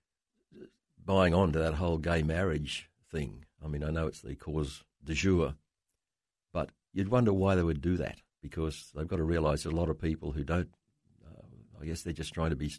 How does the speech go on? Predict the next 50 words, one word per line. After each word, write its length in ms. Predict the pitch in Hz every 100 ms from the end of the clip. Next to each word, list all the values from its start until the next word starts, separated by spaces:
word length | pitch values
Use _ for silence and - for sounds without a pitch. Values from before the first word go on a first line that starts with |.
| -
trendy 460 | 87 80 76 76 69
and, 320 | 71 71 67
and 320 | 71 71 71 - _ _
secular, 460 | - 101 - - 52
but, 200 | 80 76 _ _ _ _ _ _ _ _
um, 360 | 85 80 80 78 - _
you 80 | 90
know, 140 | 87 107
co-, 160 | - -
companies, 380 | 123 113 85 78
but, 100 | 95
uh, 80 |
you 140 | 95 101
know, 160 | 87 98
if 160 | 95
you, 180 | 127 104 - _ _ _
if 100 | -
you 80 | 139
can 100 | 139
get 100 | 98
enough 260 | 87 98 -
people, 320 | 107 101 73
if 120 | 78
you 100 | 92
can 180 | 90 80
sort 200 | - 85
of 200 | 78 76 - _ _ _
dramatise 720 | 92 101 110 - 73 67 76
the 100 | 76
fact 360 | - 80 - _ _ _ _ _
that 220 | 76 73 - _ _ _ _ _ _ -
a 40 |
good 180 | 92 92
proportion 420 | 82 - 90 85
of 40 | 82
the 60 |
population 580 | 78 82 - 80 80 71
are 40 | 78
gonna 120 | 78
stop 280 | - 87 71
buying 320 | 82 80 76
your 140 | 73
product, 480 | 71 113 80 64 _ _ -
then 120 | 73
I 60 |
think 180 | 78 78
that's 180 | 82 -
a 40 |
powerful 460 | - 78 76 76 69
thing. 320 | - 80 71